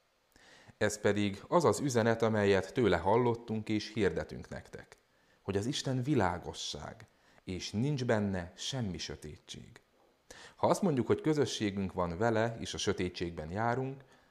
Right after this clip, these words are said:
akkor hazudunk, és nem cselekedjük az igazságot. Ha pedig a világosságban járunk, ahogyan ő maga a világosságban van, akkor közösségünk van egymással, és Jézusnak,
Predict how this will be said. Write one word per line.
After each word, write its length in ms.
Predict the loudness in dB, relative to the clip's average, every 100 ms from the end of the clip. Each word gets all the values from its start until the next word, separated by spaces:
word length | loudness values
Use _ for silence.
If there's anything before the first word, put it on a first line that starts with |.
| _
akkor 260 | -6 0 2
hazudunk, 720 | 4 2 0 -4 -4 -6 -12 -12
és 120 | -4
nem 200 | -2 -2
cselekedjük 560 | -4 -4 -4 -8 -6
az 120 | -6 -6
igazságot. 880 | -6 -6 -6 -10 -12 -16 -18 -20 _ _ _ _ _ -20 -20 -10 -4
Ha 60 |
pedig 260 | 0 2 4
a 80 | 4
világosságban 840 | 4 4 2 0 0 0 0 0
járunk, 380 | 2 2 0 -4
ahogyan 300 | -4 -4 -4
ő 180 | -2 0
maga 260 | 0 2 2
a 80 | 0
világosságban 1000 | -2 0 0 -2 -4 -4 -4 -2 -6 -4
van, 260 | -6 -6 -16 _ -16
akkor 300 | 4 4 6
közösségünk 720 | 2 2 -4 -8 -6 -6 -8
van 160 | -8
egymással, 880 | -4 -2 0 0 -4 -6 -2 -2 -6 -16 _ _
és 240 | -14 -12 -6
Jézusnak, 800 | -2 -2 -4 -8 -8 -8 -8